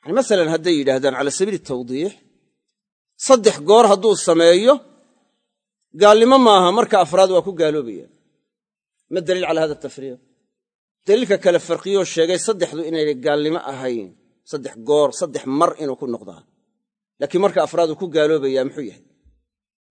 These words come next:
Masalan, toban goor inuu sameeyo, kuma gaaloobayo haddaad tidhaahdo.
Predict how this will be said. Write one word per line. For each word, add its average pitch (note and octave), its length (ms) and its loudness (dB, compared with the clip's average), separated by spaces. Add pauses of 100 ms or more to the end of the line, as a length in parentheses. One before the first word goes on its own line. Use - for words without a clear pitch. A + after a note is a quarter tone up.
(220)
Masalan, G3+ 320 2
toban A3 300 6
goor D3+ 240 2 (720)
inuu A#3+ 200 6
sameeyo, E3 540 2 (880)
kuma A#3+ 200 6
gaaloobayo G#3+ 560 6
haddaad F3+ 280 0
tidhaahdo. G#2 340 -10